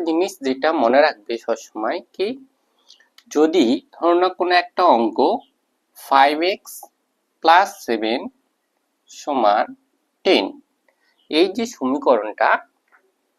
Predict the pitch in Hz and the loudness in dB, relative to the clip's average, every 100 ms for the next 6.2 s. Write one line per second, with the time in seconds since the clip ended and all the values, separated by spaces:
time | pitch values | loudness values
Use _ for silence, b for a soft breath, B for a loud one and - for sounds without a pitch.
0 | _ _ _ _ _ _ _ _ _ _ | _ _ _ _ _ _ _ _ _ _
1 | _ - 131 147 202 - 151 - 214 202 | _ -12 -8 0 0 2 0 2 -2 2
2 | - - - - - _ _ _ _ _ | 0 0 -6 -20 -20 _ _ _ _ _
3 | _ _ 277 254 _ _ _ _ _ _ | _ _ -20 -20 _ _ _ _ _ _
4 | - - 151 160 190 226 262 _ _ _ | -12 -4 2 4 4 0 -6 _ _ _
5 | - 131 127 143 202 - _ 120 123 120 | -4 -2 0 0 -2 -4 _ -2 0 0
6 | 120 104 | 0 -4